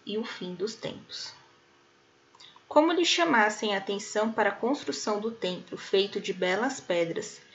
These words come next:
e recamado de ricos donativos, Jesus disse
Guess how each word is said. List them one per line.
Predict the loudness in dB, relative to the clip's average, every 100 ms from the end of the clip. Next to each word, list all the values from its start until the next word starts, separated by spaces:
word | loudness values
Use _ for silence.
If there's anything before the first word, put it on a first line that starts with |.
| -20 -20 -4
e | -2
recamado | 4 4 6 4 6 6 2
de | -4 -4
ricos | -4 -4 -4 0
donativos, | 0 2 0 -2 -4 -6 -8 -14 -12
Jesus | 0 2 2 0 -2 -2
disse | -6 -8 -8 -10